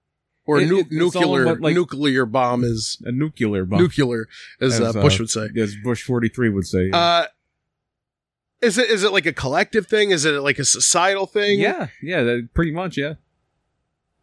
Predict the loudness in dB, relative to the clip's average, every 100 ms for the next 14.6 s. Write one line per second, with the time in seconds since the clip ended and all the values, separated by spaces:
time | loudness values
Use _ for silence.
0 | -6 -2 0 2 2 0 0 0 0 -2
1 | -2 2 2 2 2 2 2 0 -2 -8
2 | _ -10 -2 0 0 -4 _ _ _ _
3 | _ _ -2 0 0 0 0 0 0 2
4 | 0 0 0 0 0 0 0 0 0 0
5 | 0 0 2 0 0 0 2 0 -2 0
6 | 0 0 -2 -6 -8 -12 -10 -6 -2 0
7 | 2 0 0 2 2 2 2 2 2 0
8 | 2 2 0 0 -2 -2 -6 0 0 2
9 | 0 0 -2 _ _ _ _ _ _ _
10 | -20 -4 -2 0 2 2 2 2 2 0
11 | -2 0 0 -2 -10 _ _ _ _ _
12 | _ _ _ -6 0 0 2 -2 0 -2
13 | 0 -2 0 0 0 0 0 0 0 2
14 | 0 2 0 0 -2